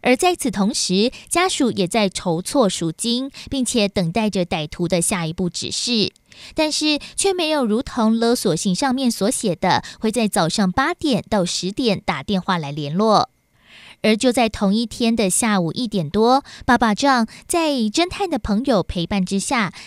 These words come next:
再次的搜索自己的家中，赫然发现在一个已经上锁的地下室就发现了 John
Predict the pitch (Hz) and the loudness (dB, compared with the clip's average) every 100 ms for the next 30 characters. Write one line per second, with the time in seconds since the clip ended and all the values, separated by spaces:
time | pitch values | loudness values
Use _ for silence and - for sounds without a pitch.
0 | - 370 349 - 330 240 180 - 226 226 | -4 0 0 -2 -2 0 -2 2 2 2
1 | - 185 - - 254 - 147 - - 196 | 2 0 0 -4 -4 -4 -8 -4 -2 -2
2 | 202 247 240 254 - _ - 311 277 220 | 0 2 2 0 -8 _ -2 4 4 4
3 | 214 240 269 320 269 220 - - 381 359 | 2 0 -2 0 2 2 -2 2 2 4
4 | 349 285 190 180 220 254 392 349 - 190 | 0 0 -2 0 0 0 0 -2 0 0
5 | 170 226 202 233 208 - 262 - 240 185 | 0 0 0 0 0 0 0 0 0 0
6 | - 220 233 339 311 202 - 226 214 | 0 0 0 -2 0 0 2 2 2